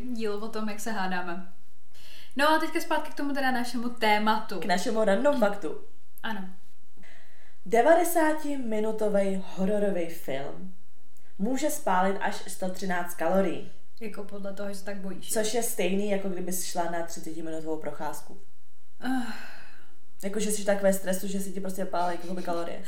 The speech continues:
Speaker 1: <laughs> Takže bych asi měla hubnout tímhletím způsobem.
Speaker 2: To já si říkám, že jsem byla hubená, že jsem pořád koukala na horor, když jsem byla menší. <laughs>
Speaker 1: Naško. <clears throat> Rekordní počet dětí, které porodila jedna žena, je šedesát devět.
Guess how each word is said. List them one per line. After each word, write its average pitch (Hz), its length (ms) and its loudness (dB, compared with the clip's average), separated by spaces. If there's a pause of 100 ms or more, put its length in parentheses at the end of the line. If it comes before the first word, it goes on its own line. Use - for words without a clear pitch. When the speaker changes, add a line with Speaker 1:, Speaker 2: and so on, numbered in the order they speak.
Speaker 1:
<laughs> - 160 -2
Takže 262 240 0
bych 240 160 -2
asi 226 160 -2
měla 220 160 -2
hubnout 214 340 -2
tímhletím 202 340 -2
způsobem. - 320 -2
Speaker 2:
To 202 60 0
já 180 160 4
si 190 120 -2
říkám, 190 180 0
že 202 40 0
jsem 196 100 0
byla 185 100 4
hubená, 175 360 0
že 170 60 -2
jsem 180 140 -2
pořád 175 220 -2
koukala 170 240 -2
na 165 60 -2
horor, 170 260 -2
když 165 120 -2
jsem 170 120 -2
byla 160 120 -2
menší. 156 380 -2 (640)
<laughs> - 720 -2
Speaker 1:
Naško. 247 360 0 (500)
<clears throat> - 480 -2
Rekordní 339 520 0
počet 311 460 0
dětí, 220 360 0
které 220 320 0
porodila 233 440 0
jedna 240 420 0
žena, 196 460 -2
je 214 160 0
šedesát 269 720 0
devět. 185 500 -2